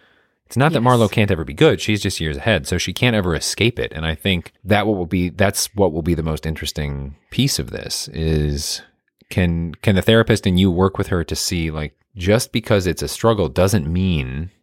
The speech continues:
Speaker 1: it's bad, doesn't mean you shouldn't do it, because it sounds like she still wants to.
Speaker 2: We'd had a really, really, really bad practice, and I stopped it because I was like, "W-, you're gonna hurt yourself by banging your head on the keys."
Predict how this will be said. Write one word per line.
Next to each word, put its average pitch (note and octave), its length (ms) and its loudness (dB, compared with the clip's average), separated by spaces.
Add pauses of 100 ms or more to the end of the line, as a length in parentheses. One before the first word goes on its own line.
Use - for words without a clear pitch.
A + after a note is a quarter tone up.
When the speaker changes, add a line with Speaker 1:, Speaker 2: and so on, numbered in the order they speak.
(260)
Speaker 1:
it's E2 120 -6
bad, E2+ 360 0
doesn't E2+ 300 -2
mean F2+ 280 2
you D#2+ 120 0
shouldn't C#2+ 320 -4
do D#2 160 -4
it, G#1 160 -10
because F2+ 240 0
it E2+ 80 -4
sounds C3 320 0
like D#2 340 0
she - 220 -4
still G#2 200 2
wants F#2 300 -2
to. - 160 -16 (400)
Speaker 2:
We'd F#3 160 0
had F3+ 140 -2
a E3 60 0
really, E3+ 280 2
really, E3 260 4
really D3 220 2
bad C3+ 260 -2
practice, C3+ 440 -4
and B2+ 120 -4
I C#3 80 0
stopped - 420 -2
it B2 120 0
because - 280 -2
I B2+ 80 0
was A#2+ 100 -2
like, B2 100 -4
"W-, - 280 -10
you're C#3 280 -4
gonna B2+ 380 0
hurt - 340 0
yourself A#2 440 0
by B2+ 100 2
banging B2 360 0
your A#2+ 100 -2
head E3 280 4
on C3 120 -2
the C3 80 0
keys." - 400 -2